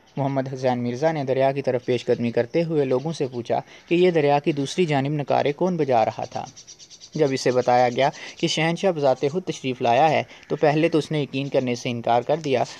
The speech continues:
और कहा कि उसके जासूसों ने अकबर को महज चौदह दिन पेशतर दारुल हुकूमत में देखा था। लेकिन जब इसको यकीन हो गया कि शहनशाह वाकई इसकी सरकूबी के लिए नफ-, बेनफ्से नफीस आन पहुंचा था, तो वो जल्दी जल्दी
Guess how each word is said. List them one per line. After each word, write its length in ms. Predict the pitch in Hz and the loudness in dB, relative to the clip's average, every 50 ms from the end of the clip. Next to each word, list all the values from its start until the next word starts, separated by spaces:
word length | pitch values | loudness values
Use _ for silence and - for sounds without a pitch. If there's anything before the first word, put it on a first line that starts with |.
| - - - | -10 0 2
और 120 | 165 165 | 2 2
कहा 300 | - - 123 117 123 113 120 | 2 2 2 4 4 2 2
कि 120 | - 165 | 2 -2
उसके 240 | 170 - - - 175 | -4 -2 0 0 2
जासूसों 480 | 147 139 131 - 135 127 - - 147 135 | 2 2 0 0 -6 -8 -6 -6 -6 -4
ने 120 | 139 139 | -4 -2
अकबर 340 | 123 127 - - 151 160 151 | -4 -4 -6 -2 -2 -2 -2
को 200 | - - 120 123 135 - - - - - 156 | 0 0 -2 -2 -2 -4 -14 -20 -12 -4 -2
महज 280 | 147 151 170 165 - | 0 2 0 0 0
चौदह 260 | - 160 160 170 185 180 | 0 0 2 2 2 0
दिन 180 | 160 147 135 | 0 -4 -4
पेशतर 420 | 117 120 113 113 - - 143 135 139 | -2 -2 -2 -2 -2 -4 -6 -4 0
दारुल 260 | 143 135 139 151 160 | 0 0 0 0 -2
हुकूमत 400 | 160 151 - 170 180 185 - - | -8 -6 -8 -6 -6 -6 -4 -4
में 100 | 165 135 | -4 -2
देखा 260 | 113 110 - - 147 | -2 -2 0 -2 -2
था। 180 | 143 160 147 151 - _ _ _ _ _ _ _ _ - - _ - _ - | 0 0 -2 -2 -4 _ _ _ _ _ _ _ _ -20 -20 _ -18 _ -4
लेकिन 240 | 196 185 220 202 | -2 0 0 4
जब 160 | 190 202 202 196 | 4 4 4 4
इसको 220 | - - - 208 | 0 -4 -4 -4
यकीन 320 | 196 160 - 165 165 160 | -4 -4 -6 -6 -4 -4
हो 120 | 160 160 147 | -2 -2 -2
गया 160 | 135 151 151 165 | 0 2 0 2
कि 120 | 185 170 | 2 -2
शहनशाह 400 | 151 - 147 139 139 - - 165 147 | -2 0 -2 -2 0 2 4 4 6
वाकई 320 | 139 127 127 - 185 190 | 6 4 4 2 2 0
इसकी 220 | 180 - - 180 | 0 0 -4 -6
सरकूबी 440 | - - 147 - - 135 123 131 135 | -2 -2 -2 -2 -2 -4 -4 -4 -4
के 120 | 135 143 131 | -4 -4 -4
लिए 200 | 120 127 139 151 | -2 -2 -2 -2
नफ-, 240 | 143 139 135 - | -4 -6 -8 -6
बेनफ्से 400 | 151 160 160 156 151 - - 202 | -4 -4 -4 -4 -6 -4 -4 -2
नफीस 360 | 190 160 - - 135 131 - - | -2 -2 0 0 0 0 0 0
आन 220 | 151 151 160 165 | 0 0 0 0
पहुंचा 320 | 147 - 123 113 123 120 117 | -2 -4 -4 0 2 0 2
था, 200 | - 147 147 151 | 2 0 -4 -4
तो 180 | - - - | -6 -8 -4
वो 120 | 165 175 175 | -2 -2 0
जल्दी 320 | 156 151 135 123 120 131 120 | 0 -2 -2 -2 -4 -4 -4
जल्दी 300 | 123 117 110 117 131 - | -2 -4 -4 -4 -6 -8